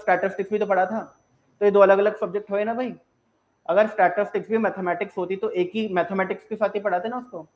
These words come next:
इको के अंदर क्यों ले जाते उसको? अरे बात समझ, तो ये statistics and business mathematics अलग है,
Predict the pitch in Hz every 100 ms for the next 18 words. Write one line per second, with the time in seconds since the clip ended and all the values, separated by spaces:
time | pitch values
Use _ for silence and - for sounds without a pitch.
0 | _ 208 208 247 240 220 214 190 156 147
1 | 135 135 - - _ _ _ _ _ -
2 | 160 202 233 226 185 - _ _ 226 247
3 | - - - 180 180 208 - 240 - 220
4 | 180 175 196 202 196 190 185 185 190 -
5 | 165 165 220